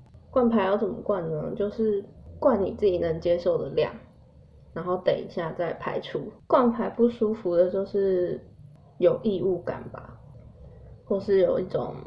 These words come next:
肠胃在蠕动的感觉，所以水不是灌越多越好，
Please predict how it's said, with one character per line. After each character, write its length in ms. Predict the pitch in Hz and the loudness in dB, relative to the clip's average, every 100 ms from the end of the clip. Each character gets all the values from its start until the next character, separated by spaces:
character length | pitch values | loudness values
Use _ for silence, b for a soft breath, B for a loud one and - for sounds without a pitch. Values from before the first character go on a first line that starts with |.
| - - - - | -18 -20 -20 -20
肠 340 | - 214 165 202 | -8 -4 0 4
胃 160 | 233 | 4
在 220 | 202 220 190 | 4 0 0
蠕 160 | - - | -4 -2
动 220 | - 170 | 2 2
的 80 | - | 0
感 280 | - - 110 | -8 -10 -12
觉， 120 | - - - - - - | -12 -14 -18 -20 -20 -6
所 200 | - 202 | 2 4
以 120 | 185 | 2
水 300 | 180 175 170 | 0 -2 -2
不 100 | - | -6
是 160 | 165 185 | -6 -6
灌 260 | 190 190 175 | -2 -2 0
越 120 | 180 | 0
多 220 | 165 165 165 | 0 -2 -2
越 200 | 170 160 | -2 -6
好， 280 | - - | -8 -18